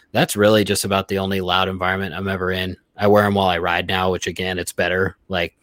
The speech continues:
I never tried it. Uh, you see all the guys when they pull off on Supercross, they take their helmet off and they pull their earplugs out. They all wear 'em, but it's way better riding. Like, you can just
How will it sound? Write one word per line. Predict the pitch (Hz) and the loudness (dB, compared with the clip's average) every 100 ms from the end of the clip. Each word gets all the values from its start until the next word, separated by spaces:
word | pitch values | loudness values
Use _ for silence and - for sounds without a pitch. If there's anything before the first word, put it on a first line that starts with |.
| _ | _
I | - | -8
never | 95 87 82 | -4 -4 -4
tried | - 92 110 | -2 2 4
it. | 147 - - | 4 0 -4
Uh, | 95 | -4
you | 85 95 | -2 -2
see | - 110 | 0 2
all | 98 95 | 4 2
the | |
guys | 87 92 92 95 | 0 0 0 -2
when | 92 | -4
they | 90 | -4
pull | 107 95 | 0 2
off | 92 95 | 2 0
on | 95 | -4
Supercross, | - 101 90 92 90 | -6 -6 -6 -4 -4
they | 90 | -4
take | - 90 | -8 -6
their | 87 | -4
helmet | 92 92 | -2 2
off | 92 98 | 2 2
and | 95 | -2
they | 90 | -6
pull | - 101 | -2 0
their | 90 104 | 2 2
earplugs | - 95 87 | 2 -2 0
out. | 87 98 - _ | 2 2 0 _
They | 90 | -2
all | 87 98 | 4 4
wear | 87 101 | 4 0
'em, | 90 87 _ - - - - | 0 -4 _ -20 -20 -20 -8
but | 98 95 87 - _ _ _ _ _ - | 0 2 0 -4 _ _ _ _ _ -4
it's | 98 | -4
way | 90 95 | 2 4
better | 92 92 92 87 _ - | 4 2 0 -2 _ -4
riding. | 90 90 92 90 | -2 -2 -4 -6
Like, | 98 92 90 | -6 -4 -4
you | 95 | -6
can | 98 85 | -6 -4
just | 95 85 - | -4 -4 -8